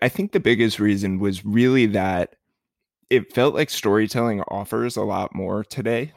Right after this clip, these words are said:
than it offered before. There are so many interesting and exciting ways to tell a story in the first place. And, like, do we need another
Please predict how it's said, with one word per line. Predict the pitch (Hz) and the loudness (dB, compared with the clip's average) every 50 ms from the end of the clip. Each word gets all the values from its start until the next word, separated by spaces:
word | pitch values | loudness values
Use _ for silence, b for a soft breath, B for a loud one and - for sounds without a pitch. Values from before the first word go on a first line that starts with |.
| _ _ | _ _
than | 117 117 117 | -4 -2 0
it | 113 110 | 0 0
offered | 107 - - 117 - - 127 120 101 | 0 2 2 0 0 0 -2 -2 -2
before. | - 120 - - 135 135 131 | -4 -6 -2 -2 -2 0 2
There | 113 117 | 2 2
are | 110 | 2
so | 107 - - - - 127 117 113 | 0 -2 -4 -2 0 2 2 4
many | 110 110 107 101 95 90 - - | 2 2 0 0 -2 -4 -6 -4
interesting | - 101 101 98 - - 101 95 - - 98 90 95 92 | -2 -2 -2 -2 -2 -4 -6 -6 -4 -6 -6 -6 -4 -4
and | 90 92 | -6 -6
exciting | 90 - - 90 90 90 95 92 90 | -8 -6 -4 -2 -2 -2 -2 -4 -2
ways | 87 90 87 92 - - | -2 -2 -2 -2 -4 -6
to | - - 98 | -8 -8 -8
tell | - - - 92 90 90 95 | -8 -8 -6 -4 -2 -2 -2
a | 98 98 | -2 -2
story | - - - 101 104 107 117 113 | -4 -2 -2 0 0 2 0 0
in | 101 95 | 0 -2
the | 95 | -2
first | - - 80 95 - - | -2 -2 -2 -4 -4 -4
place. | - 127 131 139 - - B B B B B B B B B B _ _ _ | -6 -6 -6 -6 -10 -14 B B B B B B B B B B _ _ _
And, | - 139 139 135 135 123 | 2 4 6 6 4 6
like, | 143 143 139 139 113 113 - - - - 131 123 - 135 120 | 6 6 6 4 2 -2 -8 -10 -2 0 0 0 0 -4 -2
do | - 151 131 | 0 2 4
we | 139 135 | 4 6
need | 131 127 120 117 110 | 6 6 4 4 4
another | 123 117 117 117 110 117 117 117 113 110 | 4 2 2 2 2 2 2 2 0 -2